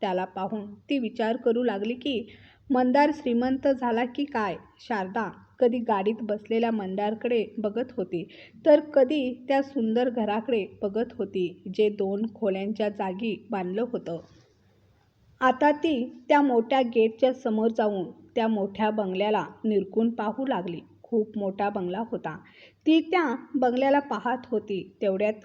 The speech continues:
वॉचमन गेट बंद केलं. गेट बंद केल्यानंतर वॉचमन बाहेर आला आणि म्हणाला, "काय बघत आहात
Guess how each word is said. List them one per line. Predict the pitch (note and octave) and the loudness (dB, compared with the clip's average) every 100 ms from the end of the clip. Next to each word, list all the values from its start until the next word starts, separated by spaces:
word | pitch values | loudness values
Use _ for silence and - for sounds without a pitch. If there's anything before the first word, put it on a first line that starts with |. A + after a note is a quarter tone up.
| - | -4
वॉचमन | G3 G3+ - A3+ A#3 F#3+ G3 | -4 -2 -4 -2 -2 -2 0
गेट | G#3+ G#3+ | 0 -2
बंद | F#3 F#3+ G3 G#3 A#3+ | -2 -2 -2 -4 -4
केलं. | F#3 E3 - _ G3 | -4 -4 -8 _ 0
गेट | G#3 G#3 G#3+ | 0 0 -2
बंद | F#3+ F#3 G#3 A3 | -2 -2 -4 -4
केल्यानंतर | G3 G3+ G#3 G#3+ A#3+ A3+ F#3 - | -2 -2 -2 -4 0 -2 -2 -2
वॉचमन | A3+ G#3+ A#3+ A#3+ A#3 | 0 0 -2 -2 -2
बाहेर | G#3 A#3+ A#3 | -2 -2 -2
आला | F3 F3+ D#3+ - A#3+ | 0 -2 -4 -10 -4
आणि | B3 | -2
म्हणाला, | B3 A3 F#3 E3 - _ _ - _ _ | 0 -2 -4 -6 -12 _ _ -20 _ _
"काय | C4 B3+ | 4 4
बघत | C4+ A#3+ B3 C4 A#3+ | 6 4 2 0 -2
आहात | A#3 C4 | -2 -4